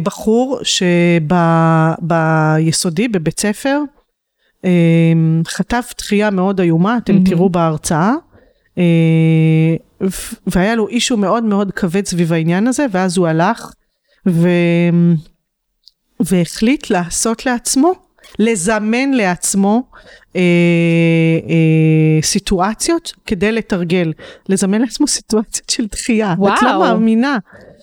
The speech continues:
Speaker 1: את לא מאמינה.
Speaker 2: איזה אומץ.
Speaker 1: כאילו, ו-, ו-,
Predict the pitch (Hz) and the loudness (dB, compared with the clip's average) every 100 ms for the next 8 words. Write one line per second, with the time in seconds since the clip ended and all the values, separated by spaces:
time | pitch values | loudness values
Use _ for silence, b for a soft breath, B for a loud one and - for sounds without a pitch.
0 | B 196 262 269 277 226 233 202 208 180 | B -4 -2 -2 0 2 2 2 0 -2
1 | - 285 254 240 240 233 B B 208 160 | -2 0 0 2 0 -2 B B -8 -4
2 | 226 202 202 - 202 196 | -2 0 -2 -2 -2 0